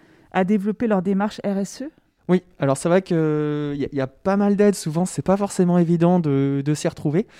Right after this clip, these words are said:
Speaker 2: En ce moment, il y a quelque chose qui a été lancé par l'adem qui s'appelle le guichet tremplin, euh, qui peut s'adé-, s'a-, s'adresser en fait à beaucoup de secteurs d'activité, à beaucoup d'entreprises différentes.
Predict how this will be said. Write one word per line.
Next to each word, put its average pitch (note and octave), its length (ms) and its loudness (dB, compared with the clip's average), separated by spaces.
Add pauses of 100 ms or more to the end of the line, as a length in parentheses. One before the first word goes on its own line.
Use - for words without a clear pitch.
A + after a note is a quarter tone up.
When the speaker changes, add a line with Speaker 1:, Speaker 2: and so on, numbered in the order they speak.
(300)
Speaker 2:
En D3 100 -2
ce - 100 -12
moment, F3+ 200 2
il A3 60 2
y - 20 2
a - 20 2
quelque E3 140 -4
chose G3 180 -4
qui - 120 -10
a - 20 -4
été D3 160 -4
lancé D3+ 240 -4
par F3 160 -2
l'adem E3 340 0
qui - 80 -6
s'appelle D3+ 280 0
le C#3+ 80 2
guichet C#3+ 340 -6
tremplin, D#3+ 400 -4 (160)
euh, C3 320 -2
qui C#3+ 160 -10
peut D#3 80 -6
s'adé-, C#3+ 320 -4 (100)
s'a-, C3 640 -4
s'adresser D#3 520 -2
en E3+ 80 -2
fait E3 220 -8
à A#2+ 80 -2
beaucoup G3 460 2
de G3+ 60 -4
secteurs - 340 -4
d'activité, C#3+ 520 -2
à G#3 60 2
beaucoup D3 200 -4
d'entreprises D3 440 -4
différentes. C3+ 480 -6